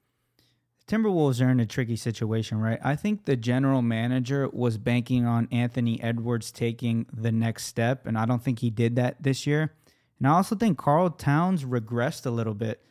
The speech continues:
So Anthony Edwards didn't take that step, and Karl Towns regressed a little bit, which that's not good. Uh, Karl Towns is like, he's like, only shoots threes now. Like, why,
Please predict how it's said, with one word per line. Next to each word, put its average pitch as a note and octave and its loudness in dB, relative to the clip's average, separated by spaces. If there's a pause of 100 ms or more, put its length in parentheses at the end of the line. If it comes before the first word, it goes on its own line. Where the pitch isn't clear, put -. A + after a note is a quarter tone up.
(260)
So C3+ 0
Anthony F3 -2
Edwards D#3+ 0
didn't D3 0
take D3+ -4
that C3+ 0
step, B2+ 0
and A#2+ -2
Karl C#3 2
Towns C3+ 0
regressed A#2+ -2
a A#2 -2
little A2 -2
bit, A2+ -4 (540)
which C3+ -4
that's D3 0
not E3+ 0
good. B2+ 2 (680)
Uh, A#2+ 0
Karl G#3 0
Towns F#3+ 0
is D#3+ -4
like, B2+ 0
he's E3+ -8
like, F#3 -2
only G3+ 2
shoots G#3 -2
threes G3+ -4
now. A2 -4 (140)
Like, C#3 -4
why, C3 -2